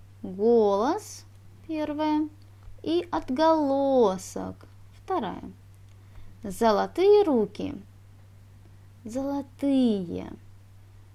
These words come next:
Проверяем две «О». Золото и позолота. Большие холода. Холода.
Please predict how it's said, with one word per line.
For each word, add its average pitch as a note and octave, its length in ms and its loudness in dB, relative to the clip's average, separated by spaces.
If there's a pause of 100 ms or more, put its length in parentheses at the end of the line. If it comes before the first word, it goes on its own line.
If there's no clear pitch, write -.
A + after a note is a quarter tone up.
(260)
Проверяем G#3 1000 -2
две G#3 320 0
«О». F#3 300 -4 (240)
Золото G3+ 1080 0 (1400)
и B3+ 300 0 (600)
позолота. G3+ 1200 2 (1600)
Большие A3+ 600 0
холода. C4 720 2 (680)
Холода. G3+ 800 -4